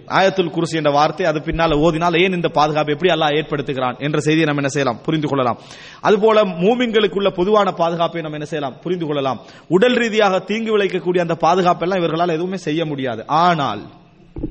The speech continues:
ஒன்றிக்குது, அதுக்கு மலக்கு பாதுகாப்பு தர இயலாது. மனசு, அதுல முழுவாக இறங்கி செயல்படுற வேலை யார் பார்ப்பாரு?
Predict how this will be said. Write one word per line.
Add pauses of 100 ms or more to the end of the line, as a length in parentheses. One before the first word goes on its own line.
(580)
ஒன்றிக்குது, (800)
அதுக்கு
மலக்கு
பாதுகாப்பு
தர
இயலாது. (880)
மனசு, (1200)
அதுல (120)
முழுவாக
இறங்கி
செயல்படுற
வேலை
யார்
பார்ப்பாரு?